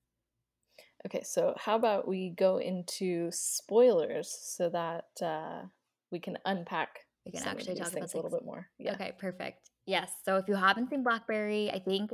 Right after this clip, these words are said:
Speaker 2: it is still available out in theaters, although I think it's potentially nearing its, uh, run of its course for some theaters. I, I know in my local theater, I think it's near the end.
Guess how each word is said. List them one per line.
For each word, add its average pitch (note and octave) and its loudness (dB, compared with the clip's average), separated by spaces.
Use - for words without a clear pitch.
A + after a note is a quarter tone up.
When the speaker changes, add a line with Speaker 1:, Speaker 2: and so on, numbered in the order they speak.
Speaker 2:
it G#3 -2
is F#3+ 2
still G3 2
available A3+ 0
out G3 0
in G3 -8
theaters, F3 -2
although E3 -2
I E3 -2
think - -12
it's - -10
potentially F3+ -6
nearing D#3+ -8
its, - -8
uh, - -6
run E3 -6
of - -10
its - -14
course - -10
for - -8
some A3+ -6
theaters. - -8
I, - -14
I F3 -10
know E3+ -10
in E3 -10
my F3 -4
local D#3+ -8
theater, - -12
I - -8
think - -16
it's - -20
near - -14
the - -12
end. G3 -14